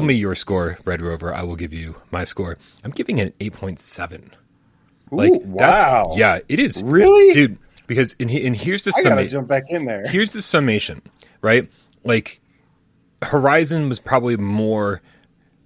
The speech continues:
Speaker 2: amazing during moments. Gran Turismo was more so real. Resident Evil Village is scary. But Star Wars Tales from the Galaxy's Edge, for me at least, is this is the most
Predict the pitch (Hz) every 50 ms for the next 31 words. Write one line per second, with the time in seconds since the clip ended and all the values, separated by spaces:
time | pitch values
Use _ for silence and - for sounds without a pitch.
0 | _ _ - - 98 101 101 107 123 139 135 135 170 175 175 170 185 185 - _
1 | 151 151 151 151 147 151 160 170 175 - - - - - _ _ _ - 127 123
2 | 120 - - 131 135 113 139 147 139 139 131 107 85 95 110 110 107 104 87 -
3 | - _ _ - - - - 147 135 117 92 76 80 107 123 139 170 185 190 196
4 | 196 - - _ _ _ _ _ _ _ _ _ _ _ _ - 131 151 160 170
5 | 175 151 147 120 110 147 165 175 165 131 104 - - - - - - 151 156 175
6 | 190 226 240 208 - _ _ _ _ _ _ _ _ _ _ _ _ _ _ _
7 | _ _ _ _ _ - 113 - - 143 143 160 156 151 147 - - 139 123 -
8 | - 117 107 101 113 104 107 101 - 98 98 110 95 - - - 107 135 160 160
9 | 135 92 98 90 - - - - - - _ _ _ _ _ _ _ _ _ _
10 | _ _ _ _ _ _ _ - 110 131 151 170 165 156 156 135 110 - - -